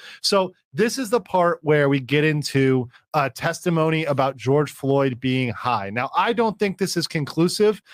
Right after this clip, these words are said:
I don't think this is that strong because it, yes, it should have been allowed in. Um, there was somebody else in the car, uh, and they testified that George Floyd, uh, had been, um, I believe he was on fentanyl and had been drinking as well. That testimony wasn't allowed in.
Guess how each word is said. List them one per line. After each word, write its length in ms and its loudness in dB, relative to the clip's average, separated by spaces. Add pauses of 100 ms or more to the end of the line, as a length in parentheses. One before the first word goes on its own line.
(200)
I 100 -2
don't 120 0
think 100 -4
this 140 -4
is 160 -2
that 260 -2
strong 480 -2
because 420 -2 (220)
it, 140 -2
yes, 260 0
it 100 -14
should 220 -2
have 80 0
been 80 0
allowed 300 2
in. 280 0 (440)
Um, 260 2
there 140 2
was 120 0
somebody 360 -2
else 340 -2
in 220 0
the 100 -2
car, 480 0 (440)
uh, 120 -2
and 140 -2
they 100 0
testified 540 -2
that 100 -2
George 280 -2
Floyd, 360 -2
uh, 180 -4
had 220 -6
been, 260 -4
um, 280 -6
I 80 -6
believe 220 -4
he 40 -6
was 80 -6
on 140 -2
fentanyl 260 -2
and 100 -4
had 120 -4
been 100 -6
drinking 320 -6
as 140 -6
well. 260 -2 (1200)
That 220 0
testimony 500 2
wasn't 300 2
allowed 340 2
in. 300 0